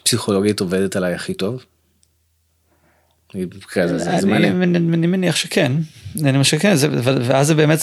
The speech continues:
Speaker 2: א', זה אני חושב שמפעילים כל מיני כלים כאלה, שאתה יודע, זה כבר הרבה מאוד משתנים ביחד, ולעשות מזה, רגע, אתה יודע, שכל, זה, זה גם אירוע בפני עצמו, אבל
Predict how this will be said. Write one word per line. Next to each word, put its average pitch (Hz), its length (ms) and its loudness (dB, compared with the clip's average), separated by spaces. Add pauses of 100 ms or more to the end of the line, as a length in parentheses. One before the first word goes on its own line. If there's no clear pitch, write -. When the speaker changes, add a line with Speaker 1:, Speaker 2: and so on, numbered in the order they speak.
(260)
Speaker 2:
א', 185 220 2
זה 180 160 4
אני 151 120 4
חושב - 240 2
שמפעילים 131 580 2
כל 131 120 0
מיני 131 200 4
כלים 131 340 2
כאלה, 123 260 2
שאתה - 220 0
יודע, 123 160 2
זה 113 120 0
כבר 120 280 -2 (1200)
הרבה 123 260 4
מאוד 143 180 6
משתנים 135 520 4
ביחד, 131 320 4 (100)
ולעשות 117 380 2
מזה, 123 300 4 (480)
רגע, 117 420 4
אתה 107 140 -4
יודע, 117 160 0
שכל, 131 380 2
זה, 117 260 2
זה 117 120 2
גם 117 340 2 (580)
אירוע 120 280 2
בפני 117 240 2
עצמו, 117 220 2
אבל 107 120 -2